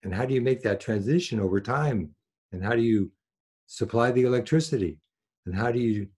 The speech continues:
charge everybody who wants to go somewhere? And how do you run interstate commerce?" You know, so you, you start thinking of all these things.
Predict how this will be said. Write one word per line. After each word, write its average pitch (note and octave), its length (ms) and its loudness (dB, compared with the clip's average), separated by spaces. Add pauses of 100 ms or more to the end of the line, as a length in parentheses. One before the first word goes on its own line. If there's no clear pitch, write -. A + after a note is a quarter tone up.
(420)
charge D3 420 2
everybody F2+ 760 2 (400)
who G#2 100 -4
wants A2 320 0
to - 120 -10
go C3+ 200 4
somewhere? F2 460 -2
And F2+ 80 -6
how A2+ 120 2
do A#2+ 80 4
you A2+ 140 6
run A2+ 280 4
interstate A2+ 680 0
commerce?" G#2+ 640 -4
You G2+ 60 -2
know, G#2 220 0 (200)
so - 140 4
you, B2+ 140 6
you B2 120 -2
start D#3+ 320 4
thinking F#3+ 280 6
of A#2 80 4
all G#2 140 4
these G2+ 160 0
things. A2 200 2